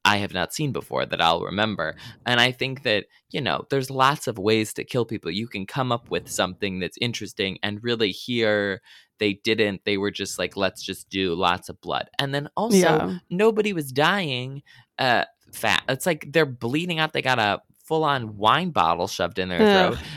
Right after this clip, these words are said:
Speaker 1: and they're still, like, gurgling over on the side. It's like, this person would be long dead. Like, w-, I don't understand why we're trying to milk this. Um,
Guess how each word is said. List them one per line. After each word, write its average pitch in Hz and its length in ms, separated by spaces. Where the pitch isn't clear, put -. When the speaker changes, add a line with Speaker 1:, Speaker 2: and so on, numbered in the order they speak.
Speaker 1:
and 151 200
they're 151 140
still, 180 240
like, 165 240
gurgling 147 540
over 143 160
on 135 80
the 131 80
side. 180 160
It's - 140
like, 175 160
this 202 180
person 226 300
would 156 120
be 127 100
long 101 240
dead. 87 340
Like, 107 300
w-, - 120
I 123 140
don't 139 240
understand 123 420
why 98 180
we're 92 300
trying 92 240
to 85 60
milk 90 400
this. 82 480
Um, 85 440